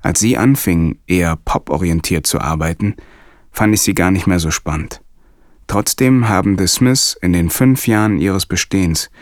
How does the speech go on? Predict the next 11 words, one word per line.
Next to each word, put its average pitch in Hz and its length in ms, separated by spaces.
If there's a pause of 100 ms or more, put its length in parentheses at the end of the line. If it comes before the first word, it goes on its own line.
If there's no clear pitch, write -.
(200)
mit 101 200
das 90 200
Großartigste 98 960
geschaffen, 95 520
was 90 180
Popmusik 87 680
zu 90 140
bieten 78 340
hat. - 240 (600)
Und 82 180
das, - 340